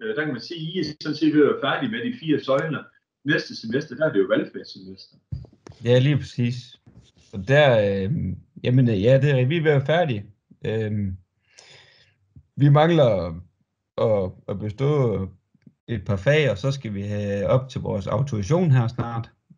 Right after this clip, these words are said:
Speaker 2: Så det fylder rigtig meget lige p t. Øh, men det, det er jo sådan, det er. Øh, og så her til januar, der, øh, har mig og Magnus, og så en, der hedder Christoffer, vi har faktisk valgt, at vi vil, øh, ud og have et udlandssemester.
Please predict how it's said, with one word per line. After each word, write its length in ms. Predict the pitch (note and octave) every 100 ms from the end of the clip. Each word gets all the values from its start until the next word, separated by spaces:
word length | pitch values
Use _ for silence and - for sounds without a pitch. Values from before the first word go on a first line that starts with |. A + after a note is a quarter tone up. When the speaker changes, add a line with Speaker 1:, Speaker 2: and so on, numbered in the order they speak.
| _
Speaker 2:
Så 120 | -
det 160 | A2+ C3+
fylder 280 | D3 C3 A#2
rigtig 220 | A#2 G#2
meget 240 | G#2+ A2
lige 160 | A2 G2+
p 200 | A2 G#2+
t. 80 | F#2 G#2 - _ - - - _ _ - -
Øh, 320 | F#2+ F#2+ F2+
men 280 | F2+ F#2 F2+
det, 360 | B2+ B2+ G2+ F#2+ _ - -
det 60 |
er 40 | D#3+
jo 60 |
sådan, 260 | C#3 C3+ C3+
det 160 | A#2+
er. 300 | G#2+ A2 A#2 - _ _ _ _ - - - - -
Øh, 460 | G2 G2 G2 G2 G2+
og 80 | G#2
så 180 | E3 C#3+ - _ _ _ -
her 580 | C3+ C#3+ C3 A#2 G#2 F2+
til 240 | - G2+
januar, 540 | A2 F3+ F#3 A2+ F#2+ F#2 _ _ _
der, 440 | B2+ C#3+ C#3 A#2 G2+
øh, 60 | F2+ - - _ _
har 100 | -
mig 200 | A2+ B2+
og 60 | B2
Magnus, 540 | B2+ E3 C#3+ - -
og 140 | F2 G#2+
så 80 |
en, 160 | G2+ G#2+
der 40 |
hedder 140 | G2+ G2
Christoffer, 440 | G2+ F#2+ D3+ C#3+
vi 100 | G#2+
har 60 | A#2
faktisk 300 | A2+ G#2+ G#2
valgt, 280 | A2+ B2 F#2
at 160 | F#2+
vi 100 | A#2
vil, 200 | A2 G#2
øh, 140 | F#2+ D#2
ud 160 | B2+
og 60 | A#2
have 100 | B2+
et 60 |
udlandssemester. 680 | E3 G3+ G2 F#2 F#2+ F#2 -